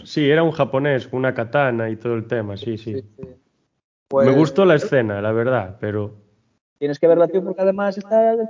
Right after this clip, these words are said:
Speaker 2: eh, hecho para ti, eh, es un tío que, bueno, un espectáculo,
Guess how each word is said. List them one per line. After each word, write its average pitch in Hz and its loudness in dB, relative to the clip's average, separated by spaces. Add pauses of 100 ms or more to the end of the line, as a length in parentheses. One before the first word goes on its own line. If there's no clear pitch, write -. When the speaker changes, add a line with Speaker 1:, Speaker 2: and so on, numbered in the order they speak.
Speaker 2:
eh, 147 0
hecho 147 -6
para 147 -18
ti, - -12 (2250)
eh, 117 -8
es - -12
un 120 -6
tío 131 2
que, 139 0 (240)
bueno, - -18 (760)
un 127 -8
espectáculo, 120 -6